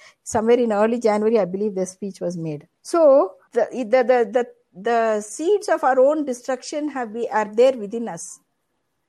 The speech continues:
We have to be aware. We have to become understand. We have to understand and think about what is going on in us. ये जो, ये, ये,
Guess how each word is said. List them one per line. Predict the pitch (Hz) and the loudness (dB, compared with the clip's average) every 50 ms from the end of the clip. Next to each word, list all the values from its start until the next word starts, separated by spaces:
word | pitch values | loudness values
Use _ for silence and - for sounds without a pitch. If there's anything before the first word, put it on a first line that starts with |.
| _ _ - | _ _ -10
We | 214 247 277 339 | -6 -4 -2 -2
have | 330 285 277 247 254 254 | -2 -2 -4 -4 -4 -6
to | - 247 | -8 -8
be | 220 247 262 269 254 - | -6 -6 -6 -4 -4 -4
aware. | 202 196 196 208 233 254 277 269 254 185 - _ | -4 -4 -2 0 2 2 4 2 2 0 -6 _
We | - 190 214 254 | -8 -4 -4 -2
have | 254 226 226 | -2 -2 -6
to | 233 | -6
become | 214 214 208 - 247 285 220 | -8 -8 -6 -6 -6 -6 -6
understand. | 180 175 190 196 247 254 247 - 254 233 220 - | -8 -8 -6 -4 -6 -6 -4 -4 -6 -4 -4 -4
We | 202 226 | -4 -4
have | 214 220 220 | -4 -2 -4
to | 226 | -6
understand | 208 190 190 196 208 - - 226 226 240 220 | -6 -6 -8 -10 -10 -10 -10 -12 -10 -10 -8
and | 226 277 370 _ _ _ _ _ _ _ _ _ - | -8 -10 -10 _ _ _ _ _ _ _ _ _ -14
think | - 339 381 370 - | -12 -10 -8 -4 0
about | 285 240 220 220 214 214 | 0 0 2 0 -2 0
what | 196 196 196 208 | -2 -2 -2 -4
is | 202 - | -6 -4
going | - 196 190 185 185 | -4 -4 -4 -4 -6
on | 185 180 175 - _ _ _ - | -8 -8 -10 -12 _ _ _ -14
in | - 175 165 | -10 -8 -8
us. | 160 151 - - - - _ _ _ _ _ - _ _ - | -8 -8 -10 -14 -18 -20 _ _ _ _ _ -20 _ _ 0
ये | 254 269 277 | 2 2 4
जो, | 254 285 285 285 277 277 262 262 - - _ _ - | 6 6 8 8 8 6 4 2 -2 -16 _ _ 0
ये, | 247 254 254 240 - - 208 226 - - 214 190 - - | 0 0 2 0 0 2 0 0 0 -2 -8 -12 -10 -12
ये, | 190 180 | -12 -12